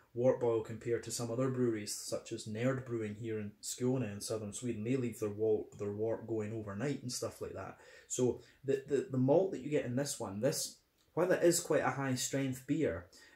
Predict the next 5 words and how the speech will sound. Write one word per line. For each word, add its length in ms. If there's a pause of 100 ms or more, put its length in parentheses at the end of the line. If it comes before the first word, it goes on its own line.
it 160
still 260
retains 800
that 360
slightly 640